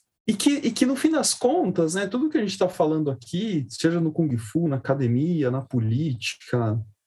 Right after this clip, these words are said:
na, enfim, o que quer que seja, essa, essa ideia de poder, ele é autoerótico, né? Eu, assim, putz, é, eu tenho título agora, eu tenho isso, eu tenho um,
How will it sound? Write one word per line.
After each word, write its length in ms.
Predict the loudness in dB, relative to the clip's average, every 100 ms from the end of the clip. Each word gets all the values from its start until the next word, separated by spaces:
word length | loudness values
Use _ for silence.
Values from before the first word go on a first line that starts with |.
| -2
na, 680 | 0 2 2 2 2 2 0 -4 -4
enfim, 440 | 0 0 0 0 -2 -4 -12 -20 -20 -20 _ _ _
o 40 |
que 80 | 0
quer 200 | 2 2
que 80 | 2
seja, 600 | 2 2 2 2 0 -2 _ _ _ -8 -4
essa, 160 | -2
essa 200 | 0 0
ideia 160 | 0 0
de 80 | 0
poder, 300 | -2 0 2
ele 120 | 2
é 40 |
autoerótico, 920 | 0 0 0 2 4 2 0 -10 -4 -2
né? 220 | -2 -2
Eu, 200 | -4 -6 -6
assim, 300 | -2 0 -2
putz, 460 | 0 -2 0 0
é, 220 | 0 0 -4
eu 60 |
tenho 400 | -2 -2 0 -2 -2
título 480 | -2 -2 0 0
agora, 560 | 0 2 4 4 4 2
eu 100 | 0
tenho 420 | -2 -4 0 0
isso, 380 | -2 -2 -2 -2
eu 40 | -4
tenho 300 | 0 0 2
um, 300 | 0 -2